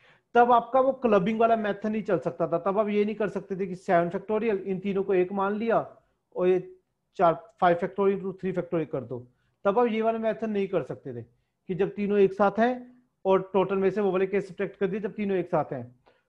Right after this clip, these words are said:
क्योंकि अभी क्वेश्चन क्या कह रहा है। देखो क्वेश्चन, अब ये थोड़ा सा समझने वाली चीज है, थोड़ा ध्यान देना।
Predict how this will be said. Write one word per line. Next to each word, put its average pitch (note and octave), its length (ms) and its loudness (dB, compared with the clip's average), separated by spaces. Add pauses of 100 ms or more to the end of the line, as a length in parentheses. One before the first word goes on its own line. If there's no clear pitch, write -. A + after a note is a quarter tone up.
(160)
क्योंकि A3 380 2
अभी F#3+ 360 2
क्वेश्चन A#3 380 -2
क्या A#3 140 -2
कह G3+ 160 0
रहा D#3+ 100 2
है। D3+ 60 -4
देखो G3+ 280 4
क्वेश्चन, A#3 640 0 (180)
अब G3 100 2
ये A3+ 100 2
थोड़ा G#3+ 200 2
सा A3+ 140 -2
समझने G3 320 0
वाली G3+ 160 2
चीज F3+ 220 -2
है, G3 80 0
थोड़ा G3 180 0
ध्यान D#3+ 260 0
देना। C#3 200 -4